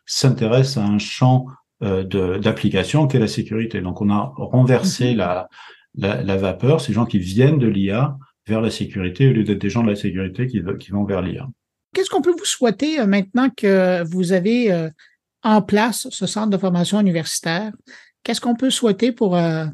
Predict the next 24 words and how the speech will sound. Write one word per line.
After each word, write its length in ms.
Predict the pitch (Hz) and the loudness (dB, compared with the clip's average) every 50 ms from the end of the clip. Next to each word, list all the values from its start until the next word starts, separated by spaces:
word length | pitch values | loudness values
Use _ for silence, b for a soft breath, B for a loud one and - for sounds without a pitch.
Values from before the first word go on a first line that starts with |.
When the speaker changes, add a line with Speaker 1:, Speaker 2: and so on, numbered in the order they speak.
| 208 - _ _ _ - | -10 -16 _ _ _ -6
Speaker 2:
les 200 | 185 175 170 170 | -2 0 0 0
gens 200 | 165 185 190 208 | 2 2 0 0
qui, 280 | 202 - 190 190 180 - | 0 0 0 0 0 0
qui 100 | - 185 | -2 0
vous 180 | 170 170 170 | 0 2 2
entourent 340 | 185 175 175 196 208 220 196 | 2 2 2 2 2 2 2
et 60 | 190 | 0
vous-même ? 340 | 151 160 165 165 160 214 220 - _ _ _ _ _ _ | 0 0 -4 -4 -6 -6 -10 -12 _ _ _ _ _ _
Speaker 1:
Alors, 460 | - 123 139 139 123 113 - - - b b b b b b b b b _ | 2 4 6 6 6 4 0 -4 -12 b b b b b b b b b _
nous, 600 | - 156 143 156 170 185 208 220 226 226 233 - - - - - - _ _ _ - | 0 2 4 6 6 6 6 6 6 4 2 -2 -8 -14 -20 -20 -20 _ _ _ -8
on 240 | - 143 139 143 139 | -2 0 2 4 4
veut 140 | 131 170 175 | 4 4 4
développer 520 | 151 160 143 135 147 143 135 - 156 143 | 4 4 4 4 2 0 0 -2 -4 -4
du 140 | 127 127 123 | -2 -4 -6
contenu 680 | - - 135 123 117 - 113 107 107 110 127 175 220 226 - _ _ _ _ - | -6 -4 -4 -4 -4 -2 0 0 2 2 2 0 -2 -4 -8 _ _ _ _ -2
qui, 300 | 143 139 151 170 170 170 | 0 0 2 0 -2 -6
qui, 380 | - - - 131 127 131 127 123 123 123 120 123 127 123 - _ _ _ | -8 -8 -4 -2 -2 -2 -2 -4 -6 -10 -12 -14 -16 -18 -18 _ _ _
qui 180 | _ - 135 131 | _ 0 2 2
ait 40 | |
un 280 | 127 120 110 104 113 131 | 2 2 2 2 4 4
impact 840 | 139 147 135 135 - 117 127 175 180 - - - - - - - _ _ _ _ _ _ _ _ _ _ _ _ _ | 4 4 2 0 -6 -6 -6 -6 -8 -12 -16 -18 -20 -20 -20 -20 _ _ _ _ _ _ _ _ _ _ _ _ _
pour 120 | - 123 | 0 2
nos 120 | 117 113 110 | 2 4 2
étudiants, 760 | 101 110 107 - - 113 107 110 131 151 180 196 202 - | 2 0 -2 -2 -4 -6 -2 0 0 0 0 0 -4 -6